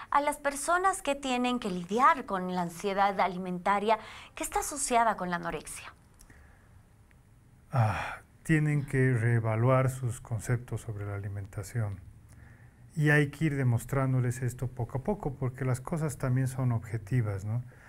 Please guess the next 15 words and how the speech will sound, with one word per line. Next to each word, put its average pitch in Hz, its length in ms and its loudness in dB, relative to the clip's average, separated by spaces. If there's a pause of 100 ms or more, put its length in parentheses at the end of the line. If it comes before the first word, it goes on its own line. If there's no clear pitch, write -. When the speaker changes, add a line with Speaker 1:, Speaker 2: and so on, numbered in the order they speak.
(160)
Speaker 2:
Hay 139 100 0
que 135 120 2
demostrar 127 420 2
cómo 139 240 -2
su 127 160 -6
composición 120 640 -2
corporal 117 480 -2
va 117 80 0
modificándose 117 720 0
con 117 140 -2
el 104 100 -4
tiempo 120 320 0
de 123 80 0
manera 107 320 -4
positiva. 147 640 -4